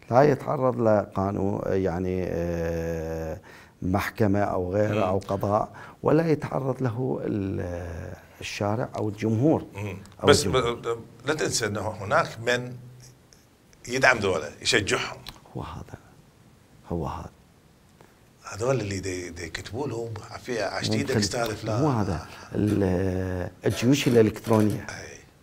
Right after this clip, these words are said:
Speaker 1: نسميها. يعني هي هاي اللي، آه، جزء من الخراب ال-، ال-، الكبير اللي، اللي،
Speaker 2: إيه.
Speaker 1: اللي جاي يصير. ليش احنا دائما نرجع نقول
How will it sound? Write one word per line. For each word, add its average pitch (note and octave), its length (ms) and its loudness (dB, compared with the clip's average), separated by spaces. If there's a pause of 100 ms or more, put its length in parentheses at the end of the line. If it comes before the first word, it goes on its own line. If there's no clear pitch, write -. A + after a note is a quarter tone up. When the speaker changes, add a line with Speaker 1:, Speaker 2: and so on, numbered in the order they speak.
(100)
Speaker 1:
نسميها. - 420 -12 (400)
يعني G2 320 2
هي A#2+ 40 4
هاي G#2+ 180 2
اللي، G#2 340 0
آه، F2+ 220 -4
جزء A#2 320 2
من G2 160 0
الخراب G#2+ 540 0
ال-، G2 260 -2
ال-، G2 400 -2
الكبير G2+ 400 0
اللي، G2 420 -2
اللي، F#2+ 280 -2
Speaker 2:
إيه. - 80 -4 (360)
Speaker 1:
اللي A2 200 4
جاي G2+ 220 4
يصير. F#2 280 -2 (280)
ليش D3+ 220 6
احنا C3 360 0 (200)
دائما C3 360 10
نرجع B2 440 8
نقول A2+ 300 4